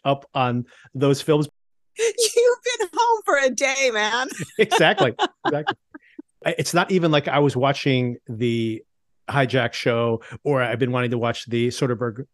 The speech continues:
Speaker 1: uh, H B O show Full Circle. It's not even like I was watching them while I was on vacation. <laughs> I literally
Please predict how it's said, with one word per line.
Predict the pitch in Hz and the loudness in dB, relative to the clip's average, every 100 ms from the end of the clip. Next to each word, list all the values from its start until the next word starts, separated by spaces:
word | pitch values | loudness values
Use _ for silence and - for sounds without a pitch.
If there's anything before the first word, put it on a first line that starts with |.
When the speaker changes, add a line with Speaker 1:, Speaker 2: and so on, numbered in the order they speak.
| - | -10
Speaker 1:
uh, | 131 | -6
H | 131 | -6
B | - 123 | -2 -2
O | |
show | 123 123 117 | 0 -2 -2
Full | - 120 | -4 -6
Circle. | - 165 131 123 - - _ _ | -2 0 0 -2 -8 -20 _ _
It's | 151 170 | -2 2
not | 180 | 2
even | 165 139 | 4 2
like | 127 - | 0 0
I | 139 127 135 | -2 -2 -4
was | 143 139 127 | 0 0 2
watching | 131 139 143 | 0 0 0
them | 131 120 - _ - | 0 -2 -8 _ -4
while | 123 147 180 | 2 4 6
I | 147 | 4
was | 143 | 4
on | 127 | 0
vacation. | 123 202 - 180 | 2 2 2 2
<laughs> | 139 | 2
I | |
literally | 143 165 175 143 135 131 | 4 2 2 2 0 -2